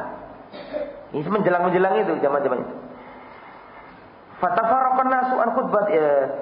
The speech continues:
inna hadzal amr qad kana laka an yakuna laka 'ala nasi sultan farid anhu." Maka sudahlah, berpalinglah, ini bukan urusanmu karena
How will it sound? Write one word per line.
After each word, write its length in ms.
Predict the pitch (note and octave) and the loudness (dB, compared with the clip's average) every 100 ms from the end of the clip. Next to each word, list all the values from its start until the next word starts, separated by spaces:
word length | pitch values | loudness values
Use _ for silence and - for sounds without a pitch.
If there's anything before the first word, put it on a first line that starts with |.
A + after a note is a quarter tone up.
| - - - | -8 -10 -2
inna 220 | B3+ B3 | 2 4
hadzal 340 | G3+ B3 B3 A#3 | 4 2 2 2
amr 240 | A#3 A3+ | 2 2
qad 140 | A3+ G#3+ | 0 2
kana 320 | A#3 A#3 A3 | 2 2 2
laka 400 | A3 A3 G#3 G#3 | 2 2 0 0
an 80 | G#3 | 0
yakuna 400 | G3+ G#3 A#3+ A3 | -2 0 2 2
laka 220 | A3 G3+ | 2 0
'ala 100 | G#3+ | 2
nasi 240 | A3+ A#3 | 0 0
sultan 320 | A3+ A#3 A3 G3+ | -4 0 0 2
farid 320 | A#3 A#3 A#3 | 2 4 2
anhu." 460 | F#3+ D3 A#2+ - - | 2 0 -2 -2 -2
Maka 320 | F3 - - | 0 0 0
sudahlah, 320 | G3 C#3 - | 2 2 2
berpalinglah, 480 | C3 D3+ D3+ B2+ C3+ | 0 0 2 2 0
ini 80 | F3+ | 2
bukan 240 | C#3+ C#3+ | 2 2
urusanmu 400 | D3 C#3+ B2+ A#2+ | 2 2 0 0
karena 240 | C3 D3 | 2 2